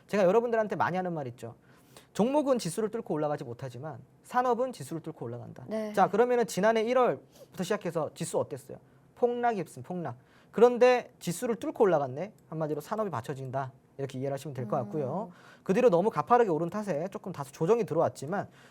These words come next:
Speaker 1: 조정 때도 보시면요. 자, 이런 저점들 만들어냈지만 전저점 이탈까지는 없었습니다. 지금도 보시면은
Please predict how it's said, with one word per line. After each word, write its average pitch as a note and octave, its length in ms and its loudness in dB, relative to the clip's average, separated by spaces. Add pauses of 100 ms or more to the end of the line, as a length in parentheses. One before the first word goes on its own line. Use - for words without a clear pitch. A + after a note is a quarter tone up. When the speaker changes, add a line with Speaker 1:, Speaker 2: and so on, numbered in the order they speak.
(120)
Speaker 1:
조정 B3+ 300 4
때도 A#3 240 6
보시면요. E3 640 -4 (400)
자, E3 300 4 (340)
이런 G3 220 2
저점들 G3+ 360 0
만들어냈지만 D#3+ 680 -2
전저점 G3+ 520 0
이탈까지는 C3 460 -6
없었습니다. A#2+ 640 -8 (280)
지금도 A3 300 2
보시면은 E3 560 -2